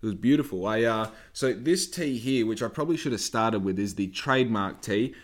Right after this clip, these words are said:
I've probably already shown it on the podcast, but there's the back of it.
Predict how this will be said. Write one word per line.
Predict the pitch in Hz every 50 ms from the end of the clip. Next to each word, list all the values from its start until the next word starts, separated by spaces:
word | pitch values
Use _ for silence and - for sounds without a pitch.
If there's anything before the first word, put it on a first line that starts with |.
| - - -
I've | 120 120 -
probably | - 170 175 185 185 165 143
already | 147 139 135 113
shown | 101 - 143 135 131 127
it | - -
on | 139 135
the | -
podcast, | - - 156 160 156 - 151 147 151 165 185 185 - -
but | 135 117 143 160 - - - - - - - - -
there's | - 147 165 156 139 -
the | 113
back | - 139 147 151 - 139
of | 131 139 180
it. | 214 214 -